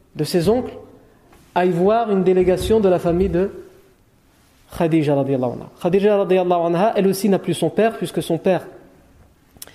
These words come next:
euh, Khuwaylid ibn Asad, est mort dans la bataille de l'Fijar, dix ans plus tôt.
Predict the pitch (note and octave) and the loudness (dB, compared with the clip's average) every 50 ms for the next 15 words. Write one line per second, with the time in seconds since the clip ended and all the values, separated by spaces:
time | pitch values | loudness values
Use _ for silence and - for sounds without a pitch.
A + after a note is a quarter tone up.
0 | - - - - - - - D3 C#3+ D3 C#3+ C3+ - F3 E3+ G3 F#3+ F#3 F3+ E3+ | -20 -18 -16 -16 -16 -8 -4 -2 0 0 0 0 0 0 2 2 2 2 2 0
1 | D3+ D#3+ D#3+ D3+ D#3+ E3+ D#3+ D#3 D3 C#3+ - - - D3+ - - G#3 A3+ G3+ F3+ | 0 0 0 2 2 2 2 2 0 0 -2 -4 -4 -4 0 0 0 0 0 -2
2 | - - F3 E3+ E3 E3 E3 D#3+ D#3 D#3 D#3 E3+ G3 G#3+ G3+ F3 E3 F3 E3+ E3 | -4 0 0 2 4 4 2 2 2 2 2 2 0 0 0 0 0 0 0 0
3 | F3 E3+ - G#3 G3 F#3 F#3 E3+ - E3+ D3+ C3+ C3 A2+ - - - - - _ | 0 0 0 0 0 0 0 -2 -2 -4 -4 -4 -4 -8 -10 -14 -20 -20 -20 _
4 | _ _ _ _ _ _ _ _ _ _ _ _ _ _ _ _ _ _ _ _ | _ _ _ _ _ _ _ _ _ _ _ _ _ _ _ _ _ _ _ _
5 | _ _ - C#3 D3 F3+ E3+ D#3+ F3+ F#3+ G3 - - - E3 D#3 - - - | _ _ -10 -4 -2 0 2 2 0 0 0 -4 -4 -4 -4 -4 -4 -6 -10